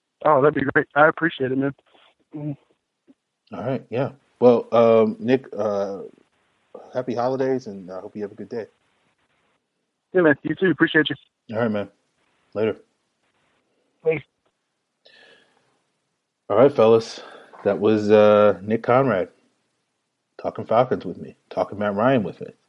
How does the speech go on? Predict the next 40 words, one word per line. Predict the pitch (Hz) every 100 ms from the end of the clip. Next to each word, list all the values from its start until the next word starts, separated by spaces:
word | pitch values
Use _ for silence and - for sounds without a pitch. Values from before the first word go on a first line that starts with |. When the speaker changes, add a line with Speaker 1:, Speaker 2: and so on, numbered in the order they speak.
| _ _ _ _ _ _ _ _ -
Speaker 2:
So, | - 175 - - _ _ _ _ 151
uh, | 139 139 135 131 127
you | 156
know, | 139 123
normally, | 147 190 185 170 156 - _ _ _ _ _ _
little | 160 214 196
di-, | 156 180 151 139 123 _
little | - 190 190
bit | 170
of | 143
a |
different | 127 139 135 127
week | 120 117 - - _
this | - 110
week, | 113 107 - -
just | 107 -
because | 101 101
we | 98
did | 92 104
not | 107 104
do | - 107 107 98 _ -
the | 107
normal | 107 107 104
Q | 95 - 107
and | 104
A, | 101 101 _ _ _ _ _ -
uh, | 101 95 92 -
two | 120
days | 107 104 104 - -
removed | 110 110 107
from | - 104
the | 92
game | 104 104 101 101 -
that | 98 92
normally | 104 101 98
would | 95 101
have |
been | 92 95
the | 95
case. | - 101 110 -